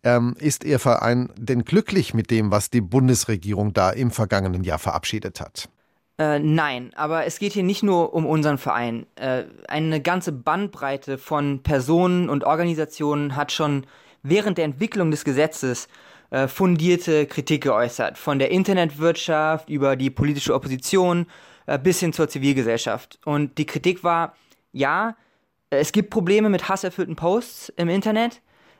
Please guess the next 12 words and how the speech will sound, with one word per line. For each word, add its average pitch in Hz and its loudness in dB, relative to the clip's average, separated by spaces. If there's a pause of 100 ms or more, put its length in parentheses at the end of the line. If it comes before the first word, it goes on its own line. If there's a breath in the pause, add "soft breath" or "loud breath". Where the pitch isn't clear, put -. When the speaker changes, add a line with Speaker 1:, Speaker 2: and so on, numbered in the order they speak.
(180 soft breath)
Speaker 2:
aber 175 0
das 165 -4
Netzwerkdurchsetzungsgesetz 165 0
löst 165 2
diese 165 -2
Probleme 160 -4
nicht, 156 -4 (240)
es - -2
schafft 147 0
sogar 135 -6
noch 131 -6
neue. 113 -4